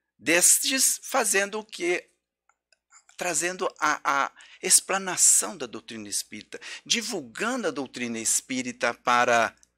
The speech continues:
o mundo. E dentre esta, esta, estas obras,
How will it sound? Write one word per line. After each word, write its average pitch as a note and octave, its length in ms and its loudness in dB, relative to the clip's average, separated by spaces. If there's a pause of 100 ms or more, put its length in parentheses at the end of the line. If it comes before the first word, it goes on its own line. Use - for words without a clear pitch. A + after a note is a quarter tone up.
o D#3+ 80 -10
mundo. D#3+ 480 -14 (1080)
E C4+ 180 -6
dentre F3+ 480 -10
esta, C#3 420 0 (1040)
esta, - 320 -2
estas A2+ 480 -2
obras, C3 580 -4